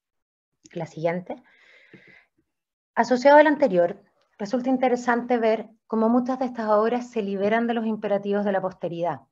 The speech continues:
a los que usualmente asociamos la literatura. Cuando escribimos, tendemos a pensar que fijamos de alguna manera.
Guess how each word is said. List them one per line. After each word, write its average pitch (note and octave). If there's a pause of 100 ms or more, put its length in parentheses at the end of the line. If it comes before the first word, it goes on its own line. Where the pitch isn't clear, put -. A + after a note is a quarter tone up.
(400)
a -
los E3+
que -
usualmente G#3+
asociamos G3+
la F#3
literatura. F3 (180)
Cuando F#3+
escribimos, A#3
tendemos G#3
a G3+
pensar G3
que G3+
fijamos D#3+
de D3+
alguna C#3
manera. -